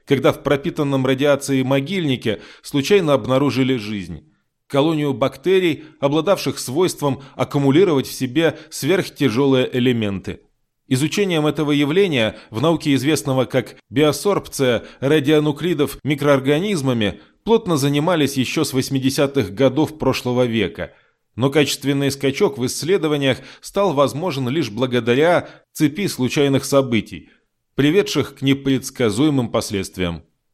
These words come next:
На базе Дальневосточного центра спешно развернули исследовательский лагерь – филиал лаборатории Министерства обороны, находившийся под Ногинском, двадцать три. Той самой,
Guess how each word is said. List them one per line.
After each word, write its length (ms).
На 160
базе 320
Дальневосточного 960
центра 520
спешно 500
развернули 720
исследовательский 840
лагерь – 520
филиал 420
лаборатории 800
Министерства 720
обороны, 600
находившийся 760
под 300
Ногинском, 760
двадцать 440
три. 460
Той 180
самой, 480